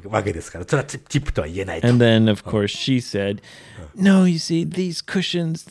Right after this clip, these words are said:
Speaker 2: have a special way to clean them, and that's why you have to tell me when you do something stupid and blah, blah, blah." And I thought, "Oh, shut up."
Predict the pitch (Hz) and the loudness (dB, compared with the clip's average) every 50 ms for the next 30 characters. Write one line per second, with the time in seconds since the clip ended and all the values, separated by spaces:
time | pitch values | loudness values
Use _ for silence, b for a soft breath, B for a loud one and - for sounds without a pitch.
0 | - - - 151 165 170 165 175 170 170 - - - - 196 180 - - 185 180 | -10 -6 -4 -2 -2 -2 -2 -4 -6 -6 -8 -8 -8 -6 -4 -4 -4 -4 -4 -4
1 | 190 190 190 - 175 160 - 180 180 - - 208 208 180 185 185 78 147 - - | -4 -4 -6 -6 -6 -6 -8 -8 -8 -8 -6 -6 -4 -4 -4 -4 -6 -6 -6 -6
2 | - 160 170 180 - 202 190 - - - 190 190 175 170 165 170 180 160 156 180 | -6 -6 -6 -6 -6 -8 -8 -8 -10 -10 -8 -8 -8 -8 -8 -6 -4 -4 -2 -2
3 | 196 190 - - 185 175 - - 190 180 170 170 170 170 165 165 165 170 170 170 | -4 -4 -4 -6 -6 -4 -4 -4 -2 -2 -2 -2 -4 -4 -4 -2 -2 -2 -2 -2
4 | 170 170 170 160 170 190 175 160 - 185 175 180 - - 175 170 160 - - - | -2 -4 -4 -4 -4 -4 -4 -4 -4 -6 -8 -6 -6 -6 -6 -6 -8 -10 -10 -8
5 | 190 170 - - 170 156 143 147 143 143 143 151 180 170 165 156 165 160 160 156 | -10 -8 -8 -8 -10 -10 -10 -10 -10 -10 -10 -10 -10 -10 -10 -10 -10 -10 -12 -10
6 | - 165 160 139 - - - 131 127 127 127 - - - - - - - 135 - | -10 -10 -10 -10 -12 -14 -16 -16 -16 -16 -16 -16 -18 -20 -20 -20 -16 -14 -14 -14
7 | - 113 - - 107 101 98 95 - - - - 370 - - - - 339 | -14 -14 -16 -16 -16 -16 -12 -10 -10 -8 -8 -8 -10 -10 -10 -10 -12 -12